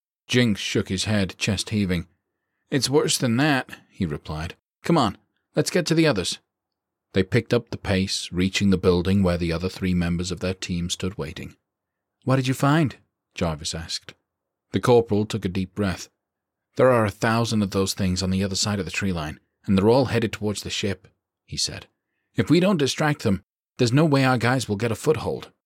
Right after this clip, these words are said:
Jarvis cocked her head, smiling as she held up a set of keys. "It's a good thing I found these, then,"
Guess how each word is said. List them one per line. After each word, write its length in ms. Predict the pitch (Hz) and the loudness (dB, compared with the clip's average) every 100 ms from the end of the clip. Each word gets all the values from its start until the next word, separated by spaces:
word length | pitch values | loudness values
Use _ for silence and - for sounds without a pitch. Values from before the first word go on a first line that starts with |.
| _ _ _ - | _ _ _ -2
Jarvis 420 | 101 95 95 - | 0 2 0 -4
cocked 360 | - 107 - | -4 -6 -6
her 120 | - 101 | -8 -6
head, 300 | 90 82 - _ _ | -4 -6 -8 _ _
smiling 600 | - - 123 117 113 113 | -8 -2 2 2 2 0
as 80 | 110 | 0
she 140 | - 104 | -2 -4
held 260 | 92 90 | -2 -4
up 100 | 92 | -6
a 60 | 98 | -6
set 240 | - 87 | -6 -8
of 80 | 98 | -10
keys. 400 | - 82 82 - _ _ _ _ _ _ _ | -8 -8 -8 -12 _ _ _ _ _ _ _
"It's 140 | - - | -8 -6
a 100 | 117 | -2
good 160 | 117 | -4
thing 180 | - 110 | -2 0
I 80 | 107 | 0
found 300 | 107 107 104 | 0 -2 -2
these, 300 | 131 170 - | -2 -2 -2
then," 320 | 92 85 - | -6 -8 -12